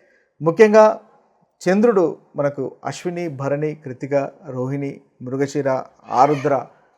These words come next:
నక్షత్రాల్లో సంచారం చేస్తున్నాడు. అదేవిధంగా కర్కటక రాశి, సింహరాశి, కన్య, తులా రాశుల్లో సంచారం అనేది ఉంటుంది.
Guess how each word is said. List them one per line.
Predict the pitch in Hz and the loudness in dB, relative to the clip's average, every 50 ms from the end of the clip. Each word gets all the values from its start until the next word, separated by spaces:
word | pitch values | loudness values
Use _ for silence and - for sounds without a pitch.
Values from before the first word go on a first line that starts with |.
| _ - 123 | _ -14 -14
నక్షత్రాల్లో | 123 - - 147 123 127 127 127 127 127 | -12 -8 -8 -10 -8 -6 -6 -6 -4 -6
సంచారం | 123 - 120 120 - 120 120 117 117 | -8 -10 -12 -10 -8 -8 -8 -8 -12
చేస్తున్నాడు. | 117 113 - - 131 147 170 | -14 -14 -14 -12 -8 -4 -4
అదేవిధంగా | 170 147 151 151 147 156 156 147 147 135 131 - _ _ _ _ _ _ - | 0 0 0 0 0 -2 0 0 -2 -2 -4 -8 _ _ _ _ _ _ -4
కర్కటక | 156 156 151 151 - 180 170 175 | -2 -2 -2 -2 -4 -8 -4 -2
రాశి, | 175 165 160 156 - 165 160 160 - - _ _ - | 0 0 0 0 -2 -6 -6 -6 -8 -12 _ _ -14
సింహరాశి, | - 151 147 151 156 165 160 160 151 147 151 - 147 147 143 - - | -10 -8 -6 -2 2 2 4 2 2 0 -2 -6 -8 -8 -8 -10 -10
కన్య, | - 139 143 147 147 147 143 143 - _ _ _ _ _ - | -10 -8 -6 -4 -2 -2 -4 -4 -8 _ _ _ _ _ -2
తులా | 151 160 165 156 | 4 6 6 6
రాశుల్లో | 143 131 127 - 135 135 147 | 4 0 -6 -8 -8 -8 -8
సంచారం | 147 - 131 123 - 127 123 123 123 | -8 -8 -12 -8 -8 -6 -6 -6 -8
అనేది | - 123 151 | -8 -8 -8
ఉంటుంది. | 139 120 110 104 - - | -10 -10 -14 -20 -20 -20